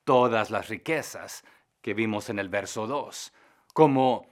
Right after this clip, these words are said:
tesoros responde a riquezas, es de los tesoros de donde proceden las riquezas. Están en el, es el, el predicado de la oración.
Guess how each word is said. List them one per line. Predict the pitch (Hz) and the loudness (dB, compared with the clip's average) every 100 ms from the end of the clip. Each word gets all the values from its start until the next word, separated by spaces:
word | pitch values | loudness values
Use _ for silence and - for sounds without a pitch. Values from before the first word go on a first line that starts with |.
| _ | _
tesoros | - 123 - 180 156 123 113 - | 0 0 4 6 6 4 -2 -10
responde | - 113 107 - 135 131 123 | -6 -6 -4 0 0 2 4
a | 113 110 | 4 2
riquezas, | 107 - 185 160 - 117 127 - - _ _ _ | 0 -4 -2 -2 -6 -10 -12 -16 -20 _ _ _
es | 143 160 | 0 4
de | 165 | 4
los | 147 - | 2 0
tesoros | 131 - 196 160 120 139 - - _ | -2 2 2 2 2 -4 -8 -20 _
de | - 160 | 2 4
donde | 143 143 151 156 | 4 2 0 -2
proceden | - 160 139 - 113 101 107 107 104 _ _ | 0 2 2 2 0 0 -4 -6 -12 _ _
las | 113 110 | 4 4
riquezas. | 117 123 180 160 - - - - - _ _ _ _ _ | 2 -4 -4 -6 -8 -16 -16 -16 -18 _ _ _ _ _
Están | 123 117 - 175 156 123 127 131 - _ _ _ _ | -2 -2 2 2 4 2 -2 -6 -12 _ _ _ _
en | 135 | -2
el, | 139 127 117 - _ | 0 0 -2 -12 _
es | 139 139 | -6 2
el, | 156 131 | 2 2
el | 127 139 | -2 -2
predicado | - 131 113 - 156 139 127 | 0 0 0 4 4 4 2
de | 120 | 4
la | 117 | 4
oración. | 113 - 190 165 101 | 4 0 -2 -4 -4